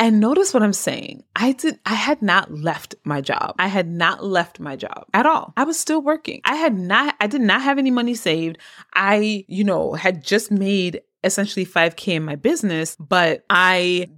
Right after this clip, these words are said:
didn't know how I was gonna make it again or when it was gonna happen again, et cetera, et cetera, right?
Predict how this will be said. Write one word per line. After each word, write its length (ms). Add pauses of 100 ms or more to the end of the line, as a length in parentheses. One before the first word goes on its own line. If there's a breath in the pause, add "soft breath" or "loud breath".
(160)
didn't 240
know 160
how 220
I 80
was 120
gonna 200
make 220
it 60
again 440
or 120
when 240
it 80
was 140
gonna 240
happen 300
again, 520
et 200
cetera, 340
et 100
cetera, 440
right? 340